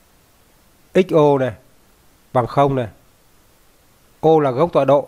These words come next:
cho nên X O bằng không, tương đương với, ta cho chín k pi bằng không để ta tìm k tương ứng. Chín k pi bằng không, vậy suy ra k bằng không. Tức là hoành độ của điểm O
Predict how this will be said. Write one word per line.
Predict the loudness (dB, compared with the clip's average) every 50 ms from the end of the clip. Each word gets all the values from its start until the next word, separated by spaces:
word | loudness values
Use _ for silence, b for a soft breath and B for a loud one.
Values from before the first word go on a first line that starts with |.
| -8 -8
cho | -4 -2
nên | -2 -2 -2 -2 -4 -6
X | -6 -4 -2
O | 0 0 2 2
bằng | 0 -2 -4
không, | -2 -2 -2 -2 -2 -6 -12 _ _ _ _ _ b b b b b b b b b b b b b _ _ _ _ _
tương | -2 -2 0 2
đương | 2 2 2 2 0
với, | 0 0 -2 -2 -4 -10 -20 -20 -20 _ _ _ _ _ _ _ _ _
ta | -6 -6 -4
cho | 0 2 2 2 2
chín | -2 -4 -6 -6 -4 -4 -4
k | -2 -2 -2 -2 -4
pi | -6 -4 -2
bằng | -2 -4 -4
không | -2 -2 -2 -2 -2 -4 -10 -20 -20 -20 _ _ _ _ _
để | -10 -8 -4
ta | -4 -4 -4
tìm | -2 -4 -4 -4 -4
k | -4 -2 -2 -2 -2 -4
tương | -4 -4 -2
ứng. | -4 -4 -4 -6 -12 _ _ _ _ _ _ _ b b b b b b b b b b b b b b b _
Chín | -6 -4 -4 -4 0
k | 0 0 -2 0 -2
pi | -4 -2
bằng | 0 0 -2 -2
không, | -2 -2 -2 -2 -2 -2
vậy | -2 -4 -4 -4
suy | -6 -6 -6 -4
ra | -4 -4
k | -4 -4
bằng | -2 -2 0 0 -2 -2
không. | 0 0 0 0 -2 -6 -14 -20 _ _ _ _ _ _ _ _ _ _ _ _ _ b b b b b b b b
Tức | -4 -2 0
là | 0 -2 -2 -4 -8 _ b b b b b b b b b _ _ _ _ _ _ _ _ _ _ _ _ _ _ _ _ _ _
hoành | -10 -6 -6 -4 -4 -6 -4
độ | 0 0 0 0 -2 -8 -14 _ _ _ _ _ _ _ _
của | -6 -6 -6 -4
điểm | -4 -6 -6 -2 0
O | 2 2 2 2 0